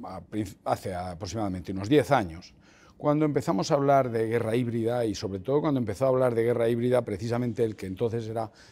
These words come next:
jefe de Estado Mayor de la Defensa, eh, de las Fuerzas Armadas rusas, eh, el general Gerasimov.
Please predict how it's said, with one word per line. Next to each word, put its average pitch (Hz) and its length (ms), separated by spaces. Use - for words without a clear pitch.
jefe 120 260
de 113 60
Estado 113 260
Mayor 110 280
de 107 100
la 101 100
Defensa, 101 600
eh, 85 440
de 98 120
las 95 140
Fuerzas 104 340
Armadas 104 380
rusas, 104 500
eh, 85 400
el 82 100
general 92 400
Gerasimov. 80 600